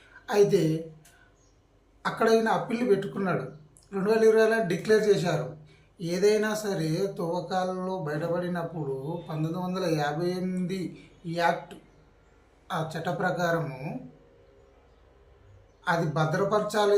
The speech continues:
తప్ప దాన్ని పునఃప్రతిష్ఠ కానీ రూపురేఖలు మార్చడం కానీ చేయకూడదు అని స్పష్టంగా ఉంది. ఆయనకు స్పష్టంగా అది డిక్లేర్ చేశారు కూడా అక్కడ. ఆయన ఆ విషయాన్ని దాచిపెట్టి మళ్ళీ సుప్రీంకోర్టులో అప్పీల్ చేశాడు. అయినా కూడా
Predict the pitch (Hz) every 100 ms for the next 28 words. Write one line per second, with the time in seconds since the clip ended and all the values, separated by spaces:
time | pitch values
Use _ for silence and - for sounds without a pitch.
0 | 196 156 - 180 180 160 175 151 - 175
1 | 180 185 208 196 - 190 185 175 180 165
2 | 170 175 180 156 170 156 156 - 175 165
3 | 170 156 160 151 147 151 117 113 - -
4 | _ - _ _ _ _ _ _ _ _
5 | - 180 240 294 - - _ _ _ -
6 | - 240 - 226 220 208 165 147 151 -
7 | - - _ 196 208 208 - 202 - 226
8 | 226 247 254 208 208 190 190 220 220 220
9 | 196 196 214 202 160 143 147 131 - -
10 | - - 196 202 247 240 - 247 220 156
11 | 160 - 202 202 240 233 196 220 262 254
12 | - - 202 202 196 196 240 226 - 214
13 | 180 156 156 127 - - _ _ _ _
14 | - _ - 175 165 196 185 180